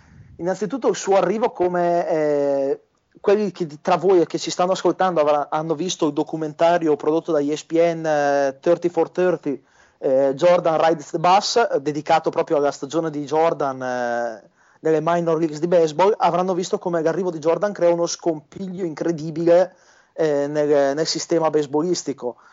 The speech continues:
Si crearono opinioni discordanti, quasi tutte ovviamente concordi nel condannare Jordan, che come detto da te, Obid, giustamente cercava di inseguire il sogno del padre a cui era molto legato,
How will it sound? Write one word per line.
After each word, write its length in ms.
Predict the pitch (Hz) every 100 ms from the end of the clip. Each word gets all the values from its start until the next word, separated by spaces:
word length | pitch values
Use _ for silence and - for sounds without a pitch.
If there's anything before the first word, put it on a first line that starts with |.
| _ _ _ _ _ _
Si 140 | -
crearono 560 | 175 180 190 190 170 170
opinioni 460 | 170 175 175 190 165
discordanti, 760 | 147 - 165 156 165 160 214
quasi 340 | - 160 160
tutte 320 | 139 156 165 165
ovviamente 420 | 143 151 160 165
concordi 580 | 147 139 160 175 160 143
nel 420 | 139 147 147 127
condannare 560 | 156 147 147 147 143
Jordan, 720 | 147 151 139 135 147 175 208 -
che 160 | 160
come 220 | 147 151
detto 240 | 143 160 156
da 100 | 147
te, 180 | 165 156
Obid, 360 | 160 156 135
giustamente 480 | 139 - 156 170 160
cercava 460 | - 156 - 190 165
di 40 |
inseguire 400 | 156 170 165 180
il 80 | 175
sogno 320 | - 170 165
del 180 | 156 175
padre 460 | 156 135 139 147
a 140 | 165 147
cui 160 | 151
era 100 | 151
molto 320 | 147 160 151 139
legato, 560 | 151 131 123 - 151